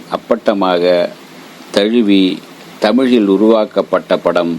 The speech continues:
நூறாவது நாள். பின்னர் நிகழப்போகும் மரணம் ஒரு பெ-, இளம் பெண்ணுக்கு முன்னதாகவே கனவில் தெரிய வருவதும், அவர் அதை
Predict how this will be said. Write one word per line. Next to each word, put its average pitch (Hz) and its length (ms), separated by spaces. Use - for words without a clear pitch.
நூறாவது 92 520
நாள். 80 220
பின்னர் 139 340
நிகழப்போகும் 123 960
மரணம் 117 480
ஒரு 101 300
பெ-, 95 260
இளம் 117 300
பெண்ணுக்கு 101 480
முன்னதாகவே 104 800
கனவில் 101 520
தெரிய 98 280
வருவதும், 90 520
அவர் 135 340
அதை 123 240